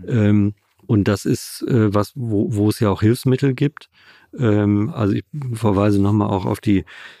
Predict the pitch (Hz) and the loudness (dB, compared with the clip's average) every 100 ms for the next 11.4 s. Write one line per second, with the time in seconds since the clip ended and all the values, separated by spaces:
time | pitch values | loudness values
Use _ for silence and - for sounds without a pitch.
0 | _ - 117 98 92 110 - 123 117 - | _ -4 0 2 2 0 0 0 0 0
1 | 123 123 120 113 113 110 110 107 120 - | 0 2 2 0 -2 0 0 -2 -6 -2
2 | 110 110 107 107 110 - 113 107 104 - | 0 2 2 0 -2 -4 -2 0 0 -2
3 | - - 120 104 104 98 - - 117 104 | -4 -2 0 0 0 -2 -6 -6 0 2
4 | 101 107 107 - - - 117 113 104 107 | 2 0 -4 -10 -8 -2 0 0 -2 0
5 | 104 104 101 113 98 90 - 107 104 _ | 0 -2 -4 -2 -2 -2 0 2 0 _
6 | _ - - - 170 117 101 98 104 98 | _ -20 -20 -8 -2 0 2 2 2 0
7 | 98 - 107 - 104 95 98 - 110 101 | -2 -2 -2 0 0 0 -2 -2 -4 -4
8 | - 104 101 98 98 101 107 98 98 98 | -4 -2 -2 -2 0 0 0 0 0 0
9 | 101 101 90 - - - - - - - | -2 -2 0 -2 -4 -8 -20 -20 -20 -10
10 | 311 147 110 101 101 110 101 - 95 101 | 0 0 2 0 0 0 -2 -2 0 2
11 | 131 123 123 | 2 0 -2